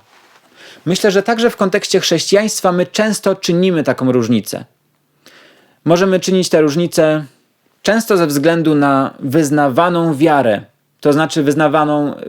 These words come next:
to znaczy na przynależność do konkretnej denominacji. Może czasami mamy taką wyższość, uważamy, że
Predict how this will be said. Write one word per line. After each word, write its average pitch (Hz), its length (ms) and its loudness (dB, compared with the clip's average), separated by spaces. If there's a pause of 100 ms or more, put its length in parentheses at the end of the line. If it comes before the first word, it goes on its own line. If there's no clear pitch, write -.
(340)
to 156 100 0
znaczy 165 240 0
na 156 220 0
przynależność 175 1120 0 (120)
do 160 180 0
konkretnej 175 640 -2
denominacji. 165 840 -2 (2000)
Może 196 280 0
czasami 214 460 0
mamy 196 240 0
taką 196 320 0
wyższość, 147 640 0
uważamy, 165 480 2
że 143 320 2